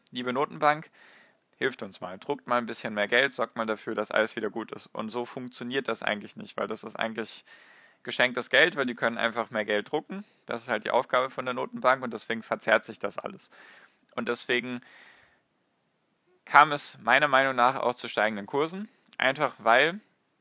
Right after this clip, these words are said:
es gab ja den Stimulus von der, von der U-S-Regierung und die, also die U-S-Regierung hat ja jedem Bürger Geld gegeben und dieses Geld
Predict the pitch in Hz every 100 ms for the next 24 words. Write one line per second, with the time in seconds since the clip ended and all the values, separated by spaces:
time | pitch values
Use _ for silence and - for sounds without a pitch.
0 | _ _ _ _ _ 127 - 127 123 113
1 | 104 104 - 139 170 185 349 - _ _
2 | _ - - 127 123 117 110 104 _ _
3 | _ _ _ _ _ _ _ _ _ _
4 | _ _ _ 113 110 107 98 110 170 -
5 | 110 98 98 123 190 _ _ _ 117 107
6 | 117 113 107 - _ _ _ _ _ _
7 | _ - 107 98 98 98 104 123 127 113
8 | 113 110 104 104 104 110 104 113 139 139
9 | 139 _ - 117 147 160 151 - 196 -
10 | - - - - _ - _ - 127 127
11 | 123 120 - _ _ _ _ _ _ -
12 | 131 113 - 117 180 - -